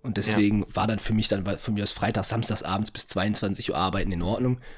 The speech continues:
Speaker 1: weil am nächsten Tag konnte ich wieder früh aufstehen und
Speaker 2: Ja.
Speaker 1: konnte dann irgendwie lernen oder so.
Speaker 2: Ja, also ich finde halt immer diese, diese Mentalität von, ähm, Ausgleich und so ist total wichtig,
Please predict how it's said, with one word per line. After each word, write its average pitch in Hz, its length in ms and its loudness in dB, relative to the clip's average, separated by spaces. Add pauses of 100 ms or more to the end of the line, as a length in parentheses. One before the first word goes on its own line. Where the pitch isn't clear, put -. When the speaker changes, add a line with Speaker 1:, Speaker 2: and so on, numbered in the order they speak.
(120)
Speaker 1:
weil 87 120 -2
am 90 100 0
nächsten 92 240 2
Tag 98 180 -2
konnte 90 180 0
ich 95 80 -2
wieder 90 140 0
früh - 220 -2
aufstehen 95 500 2
und 92 320 -4
Speaker 2:
Ja. - 140 -10 (280)
Speaker 1:
konnte 87 240 0
dann 80 100 2
irgendwie 82 200 0
lernen 87 280 0
oder 76 160 -6
so. 82 140 -8 (100)
Speaker 2:
Ja, - 160 -8 (360)
also 113 180 2
ich - 180 -8
finde 143 240 2
halt 113 160 4
immer 110 220 2
diese, 104 300 -2
diese 101 240 -2
Mentalität 104 760 -2
von, 104 540 -2
ähm, 98 500 -4
Ausgleich 123 560 2
und 110 80 -2
so 107 100 -2
ist - 300 -4
total - 380 -4
wichtig, 131 500 -4